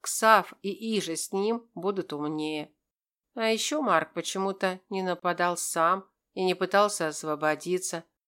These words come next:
Может быть, потратил все силы? Такое вообще бывает? Да, в знаниях у меня до сих пор пробелы. А вперёд вышел один из феев.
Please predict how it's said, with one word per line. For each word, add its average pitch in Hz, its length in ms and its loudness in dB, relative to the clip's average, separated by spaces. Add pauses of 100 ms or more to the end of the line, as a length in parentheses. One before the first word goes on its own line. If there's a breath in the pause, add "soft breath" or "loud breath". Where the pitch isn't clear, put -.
(260)
Может 196 320 0
быть, 185 240 -2
потратил 180 560 -2
все 175 280 -2
силы? 208 500 -2 (560)
Такое 226 540 2
вообще 202 580 0
бывает? 170 800 -2 (320)
Да, 208 560 4
в 214 100 -4
знаниях 202 560 0
у 190 60 -2
меня 185 480 -4
до 226 140 -4
сих - 300 -10
пор 160 280 -2
пробелы. 156 580 -2 (540)
А 185 140 4
вперёд 208 580 2
вышел 190 560 -2
один 156 400 -2
из 160 180 -4
феев. 147 600 -6